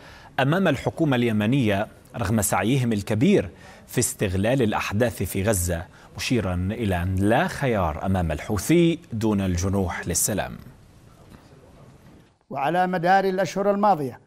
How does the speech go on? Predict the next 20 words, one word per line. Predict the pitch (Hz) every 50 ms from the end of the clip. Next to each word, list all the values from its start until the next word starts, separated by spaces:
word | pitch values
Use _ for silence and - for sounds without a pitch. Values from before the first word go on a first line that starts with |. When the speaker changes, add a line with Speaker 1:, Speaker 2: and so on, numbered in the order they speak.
| _ _ _ _ _ _
Speaker 2:
فشل | - 160 - - 190 196
الإرهابيون | 196 190 185 190 175 160 175 185 180 160 180 180 180 185 196 190
الحوثيون | 196 180 - 190 190 160 190 208 208 180 151 - - - - _ _ _ _ _ _
بخلاف | - 165 - 170 175 185 202 185 -
ما | 190 190 175 180 185 185
صورت | - - 190 185 190 202 202 185 - 190
لهم | 175 185 196 185
أوهامهم | 196 202 196 180 196 208 185 170 139 117 113 107 101 - - - - _ _ _ _
في | - - 165 185 196 208
إدارة | 196 165 170 170 185 190 190 185 -
المعركة | 185 185 185 185 180 156 156 170 185 180 190 151 175
السياسية | 185 - - - 185 170 175 175 175 - 190 190 185 185 -
والدبلوماسية | 196 190 175 202 196 214 220 208 208 175 - - 139 113 101 - - _ _ _ _ _ _
والاقتصادية | - 139 180 208 220 214 - - 180 - - 175 160 135 135 117 110 98 - - _ _ _
أمام | - 170 170 170 185 190 190 190 185
مؤسسات | 180 185 185 160 - - 170 131 165 190 175 - 196
الدولة | 175 151 165 175 185 185 180 180
الشرعية | 190 - - 180 175 165 151 175 185 185
وقواها | 185 180 175 - 180 175 180 156 160
الوطنية، | 170 165 165 160 175 156 147 131 113 101 -